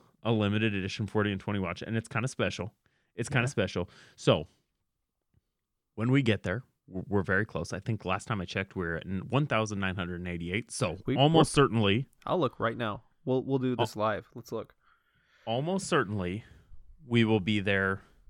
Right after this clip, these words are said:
Speaker 1: next week when we record next week's episode, which is when we will announce our two thousand Instagram follower giveaway.
Speaker 2: Nineteen ninety.
Speaker 1: The gr-,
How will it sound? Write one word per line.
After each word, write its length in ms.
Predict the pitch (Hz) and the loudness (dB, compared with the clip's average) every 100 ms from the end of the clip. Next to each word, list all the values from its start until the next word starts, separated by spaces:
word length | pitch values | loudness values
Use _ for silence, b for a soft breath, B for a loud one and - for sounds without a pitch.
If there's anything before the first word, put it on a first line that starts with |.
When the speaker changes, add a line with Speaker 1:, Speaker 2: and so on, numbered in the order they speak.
| - - - | -20 -20 -8
Speaker 1:
next 380 | 95 95 - 131 | -2 -2 -2 0
week 320 | 123 95 - | 2 2 0
when 160 | 101 90 | -2 0
we 60 | |
record 280 | 92 - 95 | -2 0 -2
next 220 | 98 92 | -2 -4
week's 220 | 98 87 | -6 -2
episode, 440 | 90 - - 82 85 B B B | -4 -4 -4 -2 -2 B B B
which 180 | 110 110 | -2 -2
is 140 | 101 | -4
when 220 | 107 101 | -4 -2
we 120 | 98 | -2
will 200 | 98 101 | 0 0
announce 420 | 101 95 87 - 104 | 2 4 2 0 0
our 100 | 90 | 0
two 160 | - | 0
thousand 360 | 92 87 90 95 | 2 2 2 0
Instagram 420 | 90 - 95 87 | 0 -2 -2 0
follower 360 | - 87 85 85 | -2 -2 -2 -4
giveaway. 360 | 87 82 92 - _ - | -4 -2 -4 -6 _ -6
Speaker 2:
Nineteen 360 | 107 104 123 | -6 -4 -4
ninety. 260 | 113 110 135 | -4 2 2
Speaker 1:
The 60 | |
gr-, 100 | 95 | 2